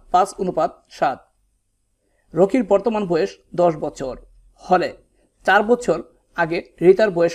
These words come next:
কত ছিল? এক্ষেত্রে এখানে রিতার বয়স দেওয়া নেই, কিন্তু রিতার বয়সের অনুপাত দেওয়া আছে সাত। এখানে আমাদের প্রথমে কাজ হবে চার বছর আগে রিতার বয়স কত ছিল সেটা বের করার আগে আমাদেরকে রিতার বর্তমান বয়স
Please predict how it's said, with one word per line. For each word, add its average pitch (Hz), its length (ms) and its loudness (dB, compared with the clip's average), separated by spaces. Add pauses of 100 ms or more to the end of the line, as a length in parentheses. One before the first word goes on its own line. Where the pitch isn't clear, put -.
কত - 240 -8
ছিল? 123 160 -12 (920)
এক্ষেত্রে 208 320 0 (160)
এখানে 190 240 0
রিতার 185 240 2
বয়স 165 240 -2
দেওয়া 180 240 0
নেই, 123 180 -10 (580)
কিন্তু 202 200 0 (180)
রিতার 185 220 2
বয়সের 180 340 0
অনুপাত 202 340 0
দেওয়া 165 180 0
আছে 160 180 -6 (240)
সাত। 151 320 -6 (1300)
এখানে 226 240 0
আমাদের 208 280 0
প্রথমে 214 340 -2
কাজ - 320 0
হবে 165 200 -6 (460)
চার 196 180 2
বছর 220 280 0
আগে 220 180 -2
রিতার 202 240 0
বয়স 175 260 -2
কত 196 160 -2
ছিল 180 200 -2
সেটা 190 220 -4
বের 185 140 -2
করার 196 260 -4
আগে 160 180 -6 (440)
আমাদেরকে 175 380 -2
রিতার 185 260 0
বর্তমান 208 420 -4
বয়স 175 200 -2